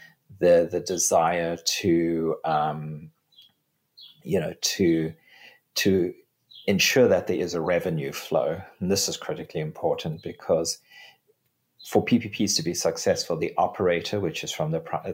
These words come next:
from the private sector, has to have a source of revenue. These can be in the forms of either,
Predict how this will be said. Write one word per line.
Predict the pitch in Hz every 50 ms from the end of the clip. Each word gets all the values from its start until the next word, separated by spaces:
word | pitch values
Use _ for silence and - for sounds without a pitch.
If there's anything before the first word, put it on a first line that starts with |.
| -
from | - - 73 76
the | 78
private | 78 - - 85 85 85 80 -
sector, | - 85 80 - -
has | 80 - - 87 - -
to | - 80
have | - 80 71 -
a | 76
source | - - - 71 - - -
of | 73 -
revenue. | 76 76 73 76 78 76 73 - - - _ _ - - - - _
These | - - - -
can | - 90 80
be | 78 80
in | 80 78 76
the | 78
forms | - - - 76 80 - - 76 - - -
of | - - - 147 - 71 - - - - -
either, | 170 160 - 160 143 139 135 - -